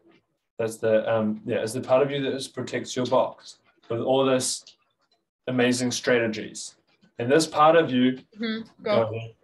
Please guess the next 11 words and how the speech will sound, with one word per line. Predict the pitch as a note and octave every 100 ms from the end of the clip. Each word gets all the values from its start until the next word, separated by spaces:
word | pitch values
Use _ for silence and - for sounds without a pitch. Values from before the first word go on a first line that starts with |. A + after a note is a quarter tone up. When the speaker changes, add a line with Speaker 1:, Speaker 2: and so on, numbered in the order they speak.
| _ -
Speaker 2:
No, | B3+
go. | A3+
Speaker 1:
And | A3
this | E3
part | E3+ D3 D3+ E3
of | C#3+
you, | C3 C3+ C3+ - _ _ _
this | C3+ D3
part | C#3+ D#3 E3
of | C#3
you | C3+ C#3